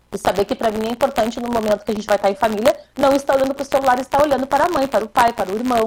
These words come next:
né? Então, é uma questão de coletividade, que eu acho que se a gente abordar pela questão da coletividade, a gente consegue atingir melhor, eu acho, essas crianças do que se a gente for pro individual,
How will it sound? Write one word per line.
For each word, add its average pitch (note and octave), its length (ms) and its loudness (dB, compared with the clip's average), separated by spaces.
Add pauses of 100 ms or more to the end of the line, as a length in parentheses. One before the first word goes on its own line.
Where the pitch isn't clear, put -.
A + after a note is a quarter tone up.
(120)
né? F#3 320 -6 (280)
Então, - 180 0
é A#3 40 2
uma B3 120 2
questão C4+ 260 0
de C4+ 80 -6
coletividade, C#4 1040 2 (260)
que - 80 2
eu A3+ 40 6
acho A#3+ 120 2
que - 60 -12
se D4 40 4
a C4+ 40 2
gente C#4 180 -2
abordar C#4 400 2
pela B3+ 160 0
questão B3 260 -4
da A#3 120 -2
coletividade, C4+ 1080 0 (200)
a A3+ 80 -2
gente A#3+ 180 -6
consegue C4+ 340 -2
atingir C4 440 -4
melhor, D#4+ 500 2
eu C#4+ 160 4
acho, B3 220 0
essas A3+ 240 -12
crianças G#3+ 580 -2
do C#4 140 -6
que C4+ 160 -12
se - 80 -8
a C#4 40 -6
gente C4 220 -6
for B3+ 160 2
pro C4 160 -6
individual, B3+ 720 0